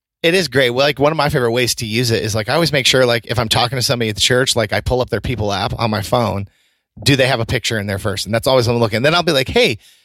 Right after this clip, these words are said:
I happened to notice when I was going through Planning Center this week, we don't have a picture. Can I take a picture?" Because what's helpful is, like, let's say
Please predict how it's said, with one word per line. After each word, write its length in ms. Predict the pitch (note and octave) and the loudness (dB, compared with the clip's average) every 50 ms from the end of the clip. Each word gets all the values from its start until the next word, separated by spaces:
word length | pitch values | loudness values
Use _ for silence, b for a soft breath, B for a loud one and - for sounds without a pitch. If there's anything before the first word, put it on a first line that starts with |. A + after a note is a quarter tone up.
| b b | b b
I 100 | - C#3+ | -2 0
happened 280 | D#3+ F3+ G3+ G3+ G#3+ F#3+ | 0 2 0 0 0 0
to 60 | F3 | 2
notice 300 | D#3+ E3 E3+ F3 E3+ - | 4 4 4 4 2 2
when 80 | D#3+ C#3+ | 0 0
I 20 | |
was 80 | C#3+ C3 | 0 0
going 140 | C#3+ D3 | 0 -2
through 60 | C#3 C3+ | -2 -2
Planning 240 | - D#3 E3 E3+ | -2 -4 -2 -2
Center 160 | - - B2 A#2 | 0 0 0 -2
this 160 | B2+ - - | -2 -2 -4
week, 80 | F3 - | 0 2
we 80 | F3+ G3+ | 2 2
don't 60 | G3+ | 2
have 100 | F3 D3 | 2 0
a 60 | - | 0
picture. 180 | E3 - A#2+ G#2+ | -2 -2 -2 -2
Can 100 | - C3+ | -2 -2
I 40 | D#3 | -2
take 120 | D#3+ F3 | -2 -2
a 20 | D3+ | -2
picture?" 300 | F3+ E3 - G3 G#3 - - | -4 -2 -2 -4 -4 -6 -4
Because 180 | B2 A#2 A#2+ | -4 -2 -2
what's 120 | B2 C3 - | -2 0 2
helpful 320 | F3+ F3 - - C3 B2 | 2 2 2 2 0 0
is, 100 | A#2+ G#2 | 2 2
like, 180 | C3 A#2 A2 - | 0 0 0 0
let's 160 | - D3 D#3 - | 0 0 0 0
say 280 | - E3 D3+ C#3+ C3 | 0 2 2 2 0